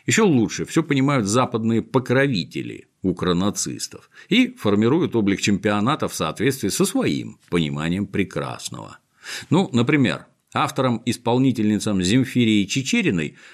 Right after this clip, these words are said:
было запрещено выступать в городах проведения Мундиаля, потому что бандеровские психи их за четкую гражданскую позицию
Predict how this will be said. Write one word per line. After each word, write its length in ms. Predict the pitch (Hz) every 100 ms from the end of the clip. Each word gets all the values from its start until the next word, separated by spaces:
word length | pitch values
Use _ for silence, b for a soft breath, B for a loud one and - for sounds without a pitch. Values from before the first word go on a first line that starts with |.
| B -
было 260 | 196 214
запрещено 760 | 175 170 185 170 - 165 98 73
выступать 520 | 78 - 87 110 156
в 100 | 110
городах 440 | 78 76 73 123 -
проведения 760 | 80 71 73 85 87 80 71 _
Мундиаля, 1080 | 82 85 85 80 82 80 71 58 58 50 90
потому 220 | - 143 143
что 260 | 123 104 B B
бандеровские 880 | 147 139 123 127 127 127 120 - 123
психи 600 | 123 - - - 196 -
их 460 | 71 - 107 85 -
за 220 | 82 90
четкую 440 | 110 - 98 - 82
гражданскую 720 | 92 95 101 101 - 87 78
позицию 760 | - 104 101 82 71 69 64